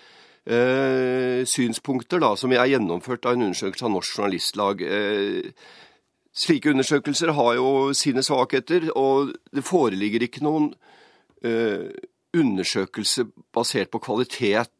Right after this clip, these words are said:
eh, som er gjort av fagfolk som sammenligner nivået på de ulike utdanningene. Så der har vi, eh, ikke noe data.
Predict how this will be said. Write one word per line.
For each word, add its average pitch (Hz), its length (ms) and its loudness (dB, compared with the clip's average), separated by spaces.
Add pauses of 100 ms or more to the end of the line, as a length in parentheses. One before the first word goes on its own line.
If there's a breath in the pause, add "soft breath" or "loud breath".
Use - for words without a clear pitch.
(440)
eh, 92 120 -4
som 117 420 0 (200)
er 117 140 4
gjort 113 300 -4
av 196 200 2
fagfolk 117 640 0
som 117 140 -4
sammenligner 98 720 -2
nivået 104 480 2
på 98 360 -4 (120)
de 117 160 0
ulike 92 400 -2
utdanningene. 92 340 -2
Så 131 140 -2
der 113 180 4
har 76 300 -8
vi, 110 220 -6 (920 loud breath)
eh, 107 520 -2
ikke 113 220 -6
noe 113 100 2
data. 101 600 -2